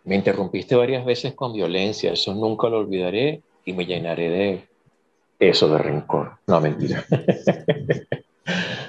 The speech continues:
Bueno, yo también me despido, creo que es un tema muy interesante, creo que, creo que eso que estamos diciendo ahora al final es fundamental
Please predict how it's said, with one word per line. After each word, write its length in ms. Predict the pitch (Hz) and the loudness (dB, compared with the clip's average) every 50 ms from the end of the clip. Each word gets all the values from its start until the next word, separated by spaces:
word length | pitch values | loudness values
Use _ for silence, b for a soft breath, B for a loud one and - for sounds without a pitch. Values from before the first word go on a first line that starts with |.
| B B - | B B 4
Bueno, 400 | 139 123 135 165 170 117 - - - - | 6 8 8 8 6 2 -2 -6 -2 0
yo 120 | - 117 | 2 4
también 280 | - 135 123 131 135 139 | 4 4 6 6 6 6
me 80 | 143 | 6
despido, 680 | 139 127 110 - - 139 131 131 147 151 170 170 120 113 | 6 6 6 4 2 2 6 6 8 8 6 6 4 4
creo 160 | - - 101 | 4 4 4
que 80 | - 131 | 6 4
es 60 | 117 | 4
un 140 | 127 131 - | 4 2 2
tema 220 | - 123 123 123 | 2 2 2 2
muy 240 | 123 123 127 135 139 | 2 0 2 2 2
interesante, 840 | 139 135 131 110 104 98 - - 113 110 107 110 107 - 117 113 113 - _ - | 2 2 0 0 0 -2 -2 -2 0 0 0 -2 -4 -4 -6 -6 -6 -10 _ -2
creo 360 | 107 101 101 101 107 107 107 | 0 2 2 2 2 0 -2
que, 640 | - 135 120 117 110 107 101 95 90 85 82 85 - _ _ _ _ _ _ _ _ _ _ _ _ _ _ | -2 0 2 4 4 4 4 2 2 0 -2 -4 -8 _ _ _ _ _ _ _ _ _ _ _ _ _ _
creo 180 | - 113 113 | 0 0 2
que 100 | - 151 | 2 0
eso 160 | 131 - 143 | -2 0 -2
que 60 | - 131 | -4 -4
estamos 360 | - - 120 113 127 127 123 | -2 -2 -2 -2 -2 -4 -6
diciendo 460 | 123 - - 117 104 92 98 107 110 | -8 -8 -6 -6 -6 -4 -2 0 2
ahora 280 | 110 107 110 107 117 117 | 2 4 4 2 2 2
al 140 | 113 110 | 0 -2
final 500 | - 110 101 92 85 90 92 98 - - - | -4 -4 -4 -2 0 0 0 -2 -4 -6 -4
es 180 | - 98 95 - | -2 -2 -2 -2
fundamental 840 | - 110 113 107 98 92 90 87 85 - 95 87 87 87 90 - | -4 -4 -2 0 0 0 0 -2 -2 0 0 2 2 0 0 -4